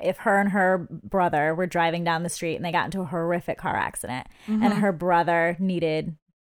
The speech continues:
Speaker 1: um, blood to live, literally,
Speaker 2: Mm-hmm.
Speaker 1: like, needed a blood transfusion to live,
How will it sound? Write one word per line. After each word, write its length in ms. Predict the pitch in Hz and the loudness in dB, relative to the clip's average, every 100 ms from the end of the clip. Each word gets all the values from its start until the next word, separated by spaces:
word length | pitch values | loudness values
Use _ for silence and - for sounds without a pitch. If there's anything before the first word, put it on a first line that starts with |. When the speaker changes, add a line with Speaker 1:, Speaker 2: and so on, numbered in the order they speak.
| _ 170 | _ -2
Speaker 1:
um, 380 | 165 147 131 - | 0 0 -4 -2
blood 520 | 196 175 147 139 190 _ - | 2 4 4 0 -6 _ -10
to 680 | - 185 165 156 147 185 - _ 165 | -2 0 2 0 -2 -6 -14 _ -4
live, 480 | 180 123 113 - - | -2 0 -4 -8 -2
literally, 380 | 190 - 175 175 | 2 4 6 4
Speaker 2:
Mm-hmm. 80 | 170 | 4
Speaker 1:
like, 160 | 175 | 2
needed 260 | 196 185 180 | 2 0 0
a 40 | |
blood 280 | 156 175 170 | 0 0 0
transfusion 560 | 170 165 160 151 151 151 | -4 -8 -6 -8 -8 -8
to 100 | 151 | -4
live, 380 | 151 87 - | -2 -2 -4